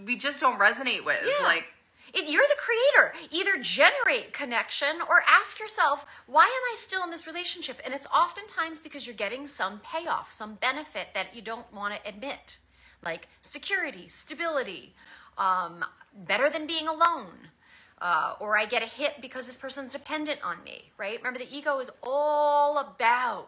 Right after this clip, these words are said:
Speaker 2: wanting to, to look good and be right and, and be in charge and, and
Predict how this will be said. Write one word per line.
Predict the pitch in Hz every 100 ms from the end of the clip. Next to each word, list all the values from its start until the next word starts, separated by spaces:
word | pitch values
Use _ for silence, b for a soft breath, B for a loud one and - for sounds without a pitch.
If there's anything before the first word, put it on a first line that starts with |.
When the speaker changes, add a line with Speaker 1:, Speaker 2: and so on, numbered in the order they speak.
| _
Speaker 2:
wanting | 175 170 175 180
to, | - 175 - - B B B -
to | 220
look | 220 311 285 -
good | 240 214 185 175
and | 175
be | 175 202
right | 240 330 320 294 269 247 214
and, | 185 175 170 - -
and | 175 165 170 -
be | 196
in | 202
charge | - 320 294 269 220 196 185
and, | 175 175 175 -
and | 185 170 - 185